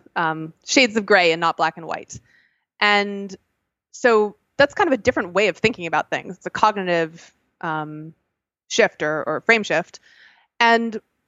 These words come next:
one nice thing about that, I find, is that it can make it easier to acknowledge evidence against your views, because doing that doesn't mean giving up a belief entirely. It just means a kind of incremental downgrade in your confidence level. So if you,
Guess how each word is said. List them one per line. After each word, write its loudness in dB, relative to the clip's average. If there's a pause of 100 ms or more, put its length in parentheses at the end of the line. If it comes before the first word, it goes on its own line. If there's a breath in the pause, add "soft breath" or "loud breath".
(160)
one 0
nice 2
thing -6
about -4
that, -4
I 0
find, -8
is -6
that 4
it -6
can -2
make 2
it 2
easier 4
to 0 (1000)
acknowledge 6
evidence -2
against -6
your -4
views, -2
because 2 (500)
doing 4
that 4
doesn't 2
mean -2 (340)
giving 2
up 4
a 0
belief -4
entirely. 0
It -4
just -6
means -6 (120)
a -2
kind -2
of -4
incremental 0 (720)
downgrade 2 (100)
in -8
your -4
confidence -2
level. -2
So 2
if -2
you, 0